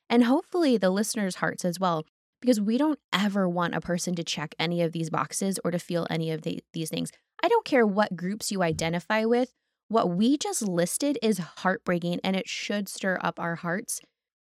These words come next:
with compassion. But sadly, since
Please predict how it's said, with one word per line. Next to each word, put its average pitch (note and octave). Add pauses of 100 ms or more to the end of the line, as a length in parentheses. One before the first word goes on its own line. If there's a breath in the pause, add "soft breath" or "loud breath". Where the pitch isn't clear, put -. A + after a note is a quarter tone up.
(120)
with A#3
compassion. G3+ (480)
But A3+
sadly, A3 (380)
since B3